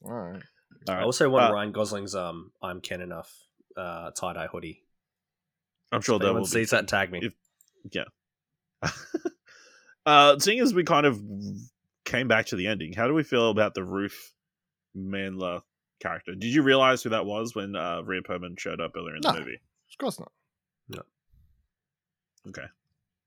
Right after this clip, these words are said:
Speaker 1: Most people,
Speaker 2: I,
Speaker 1: I,
Speaker 2: I had
Speaker 1: I
Speaker 2: a
Speaker 1: highly
Speaker 2: hint,
Speaker 1: doubt
Speaker 2: but
Speaker 1: who
Speaker 2: yeah.
Speaker 1: the fuck is going to, to be honest.
Speaker 2: I watched the Barbie, uh, Toys That Made Us episode,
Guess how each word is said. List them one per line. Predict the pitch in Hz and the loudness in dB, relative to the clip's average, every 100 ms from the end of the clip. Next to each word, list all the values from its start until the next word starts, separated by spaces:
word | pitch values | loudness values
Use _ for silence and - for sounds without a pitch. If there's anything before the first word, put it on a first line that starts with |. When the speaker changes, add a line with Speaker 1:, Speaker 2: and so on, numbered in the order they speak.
| _ _ _ _ _ _ _ _ _ _ _ _ _ _ | _ _ _ _ _ _ _ _ _ _ _ _ _ _
Speaker 1:
Most | 156 240 - | 4 6 6
people, | 233 196 190 | -2 0 8
Speaker 2:
I, | 202 | 10
Speaker 1:
I, | 196 | 10
Speaker 2:
I | 175 180 | 12 12
had | 170 | 12
Speaker 1:
I | 131 | 12
Speaker 2:
a | |
Speaker 1:
highly | 208 220 | 10 8
Speaker 2:
hint, | 214 | 6
Speaker 1:
doubt | 180 165 | 4 4
Speaker 2:
but | 156 | 4
Speaker 1:
who | 226 | 4
Speaker 2:
yeah. | |
Speaker 1:
the | 226 | 4
fuck | - 208 - | 4 0 0
is | 160 143 | -6 -4
going | 131 110 98 | -4 -4 -8
to, | 85 | -12
to | 50 _ _ - | -12 _ _ -8
be | 107 | -8
honest. | 62 57 _ _ _ _ - | -8 -14 _ _ _ _ -2
Speaker 2:
I | 143 | 4
watched | 202 233 - | 6 6 4
the | 359 240 | 8 8
Barbie, | 190 196 196 196 202 | 10 10 12 8 8
uh, | 196 175 175 170 165 160 165 151 _ _ _ _ - 131 | 8 10 10 10 8 8 6 2 _ _ _ _ -12 2
Toys | 165 156 | 4 4
That | 143 | 4
Made | 151 | 2
Us | 151 123 | 4 0
episode, | 110 - 87 | -2 -2 -4